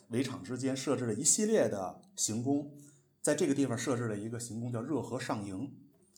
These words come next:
这个是承德最开始有比较成规模的聚落，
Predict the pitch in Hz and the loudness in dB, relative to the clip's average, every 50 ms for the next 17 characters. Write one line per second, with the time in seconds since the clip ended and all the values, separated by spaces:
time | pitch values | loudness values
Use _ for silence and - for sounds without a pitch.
0 | - _ _ _ _ _ _ _ _ _ - - 156 147 117 127 120 120 117 120 | -20 _ _ _ _ _ _ _ _ _ -2 2 2 2 2 0 -2 0 0 2
1 | 131 135 131 135 156 117 - - 160 165 160 - - 110 104 98 110 104 80 71 | 4 4 4 2 0 0 2 2 0 0 0 0 -4 -6 -6 -4 -4 -6 -6 -6
2 | 64 - - _ _ - 110 - 127 120 117 120 123 139 - 175 165 165 - 92 | -10 -14 -18 _ _ -8 -4 0 0 0 0 0 -2 0 2 2 2 2 2 -2
3 | 95 101 101 - 117 104 - 98 95 - - - | -4 -6 -8 -6 -8 -8 -8 -8 -10 -10 -12 -16